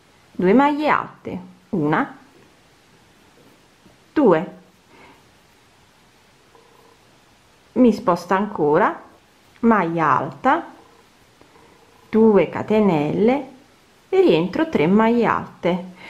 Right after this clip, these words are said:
Quindi continuo a lavorare così fino a farvi vedere come terminare il giro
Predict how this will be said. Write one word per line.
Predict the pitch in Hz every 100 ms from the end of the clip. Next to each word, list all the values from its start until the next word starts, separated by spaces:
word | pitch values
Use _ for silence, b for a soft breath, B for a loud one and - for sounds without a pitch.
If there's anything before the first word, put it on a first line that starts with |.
| B B
Quindi | - 339 220 214
continuo | - 392 392 277 220
a |
lavorare | 226 262 285 220 190 190
così | 294 330 - 320 349
fino | - 311 339
a | 262
farvi | 262 233
vedere | 247 226 190
come | - 370 339 208 196
terminare | 202 202 208 202 175 175
il | 240 202 180 175
giro | 185 190 175 170 240